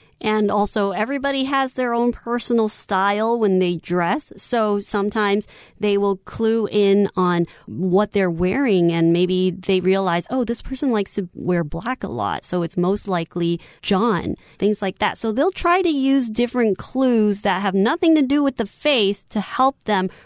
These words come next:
recognize the person. Nevertheless, it's important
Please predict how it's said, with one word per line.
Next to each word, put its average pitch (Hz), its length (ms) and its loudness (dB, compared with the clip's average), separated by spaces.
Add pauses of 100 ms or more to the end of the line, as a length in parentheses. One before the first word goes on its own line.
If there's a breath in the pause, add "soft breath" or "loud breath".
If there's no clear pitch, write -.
recognize 190 840 0
the - 120 -4
person. 165 840 -8 (280 soft breath)
Nevertheless, 262 920 2
it's 214 120 -4
important 240 840 2